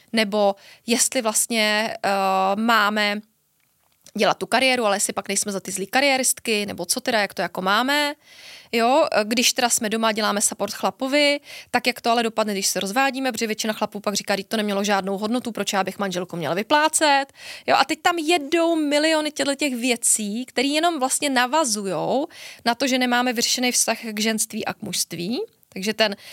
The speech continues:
jak bych řekla, že to mateřství je ještě jako o level výš, že tam vzniká těch konfliktních situací ještě vlastně mnohem víc. A, eh, vlastně doteďka ta představa byla taková,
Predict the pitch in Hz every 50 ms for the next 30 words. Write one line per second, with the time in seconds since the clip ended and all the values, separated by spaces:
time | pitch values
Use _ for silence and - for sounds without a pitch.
0 | - - - 226 220 226 - 247 220 214 226 240 233 - - 247 226 - - 247
1 | 208 202 - - 214 196 - 202 196 190 202 - _ _ _ _ _ _ - 185
2 | 196 208 214 214 196 196 165 190 220 247 - - - - - - - _ _ _
3 | - - - - - - - - 208 220 220 214 220 226 240 233 - 226 214 214
4 | - 226 214 - - 233 220 - 214 208 - 214 202 - - - - 196 190 196
5 | - 208 196 - - 214 190 190 - - 208 196 196 185 208 170 151 165 151 185
6 | 233 330 - - - - _ _ - - - - - - - - - - - -
7 | - _ - 233 226 208 208 208 202 226 254 - - 220 220 208 208 202 196 196
8 | - - - - - _ _ _ - 220 - - 339 339 254 262 - 392 - -
9 | - - 233 202 208 240 - - 277 - - 269 240 - - - 226 220 254 254
10 | 254 277 294 285 - 220 - - 196 190 185 185 190 220 - -